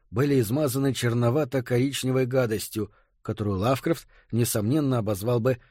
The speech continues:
«нечистотами». А вонь, поднимающуюся от растрескавшейся черной массы, он назвал бы ее «удушающей». Эти слова снова вернулись ко мне. Это место вернуло их.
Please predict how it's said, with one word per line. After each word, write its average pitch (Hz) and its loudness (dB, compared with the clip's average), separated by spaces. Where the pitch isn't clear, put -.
«нечистотами». 110 -2
А 90 -4
вонь, 131 2
поднимающуюся 117 0
от 117 -2
растрескавшейся 131 2
черной 135 4
массы, 131 0
он 175 0
назвал 117 2
бы 110 2
ее 120 2
«удушающей». 95 -4
Эти 117 2
слова 139 4
снова 160 4
вернулись 131 2
ко 101 -8
мне. 95 -10
Это 170 0
место 156 2
вернуло 131 4
их. - -12